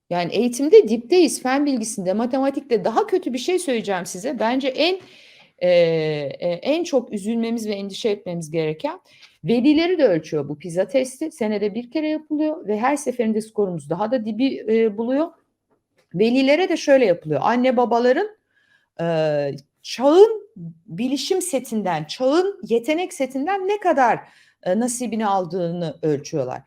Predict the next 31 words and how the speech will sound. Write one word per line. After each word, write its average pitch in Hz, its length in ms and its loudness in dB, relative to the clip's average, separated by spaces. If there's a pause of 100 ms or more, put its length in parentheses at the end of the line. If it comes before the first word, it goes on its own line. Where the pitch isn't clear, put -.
(260)
Biliyor 370 280 2
musunuz, 381 420 -4
bütün 311 300 0
dünya 277 320 2
ülkeleri 247 400 0
arasında, 196 460 -2
O 208 140 0
E 202 40 -2
C 170 220 -12
D'ye 190 160 -2
üye 196 180 -2
olan 156 360 -2
bu 175 200 -6
kırk 214 220 -6
iki 220 240 -10
ülke 196 220 -4
arasında 175 460 -4
en 403 240 0
kötü 302 520 -2 (280)
yetenek 277 460 0
havuzuna 226 460 -2
ve 220 120 0
beceri 233 280 4
havuzuna 226 300 -2
sahip 226 400 -2
olan 208 220 -2
anne 214 320 -2
babalar 175 340 0
hangi 190 360 -4
anne 139 260 -6
babalar? 139 380 -2